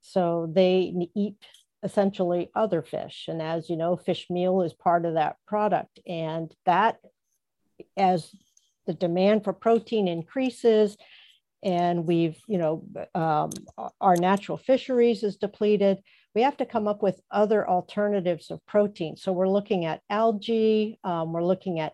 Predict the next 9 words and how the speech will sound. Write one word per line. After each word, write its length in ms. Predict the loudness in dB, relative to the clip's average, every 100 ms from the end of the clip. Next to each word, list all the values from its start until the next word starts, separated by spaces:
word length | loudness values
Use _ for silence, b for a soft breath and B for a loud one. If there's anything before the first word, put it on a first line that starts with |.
| 0
insect 480 | 0 0 -2 -2 -2
meals, 680 | -2 0 2 2 0 -4 -16 B B B
we're 80 | 0
looking 280 | 2 2 0
at 140 | 0 4
all 280 | 6 6
of 120 | 2 0
those 320 | 0 0 -4 -4
things 380 | -2 -2 -6